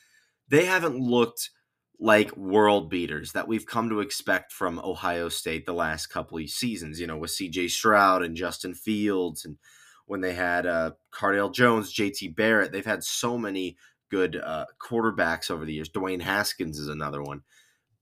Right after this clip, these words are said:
Those were dominant offenses that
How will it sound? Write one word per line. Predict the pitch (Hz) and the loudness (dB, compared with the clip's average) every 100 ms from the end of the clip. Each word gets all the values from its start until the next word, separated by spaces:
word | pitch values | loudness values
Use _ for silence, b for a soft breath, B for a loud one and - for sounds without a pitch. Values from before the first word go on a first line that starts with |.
| _ _ - _ | _ _ -20 _
Those | 127 143 151 117 | 8 8 6 4
were | 113 90 - | 2 0 -2
dominant | 123 110 113 101 95 | 4 6 6 2 -2
offenses | - 95 92 90 80 - 80 78 | 0 0 2 -2 -2 -4 -6 0
that | 87 87 | 0 0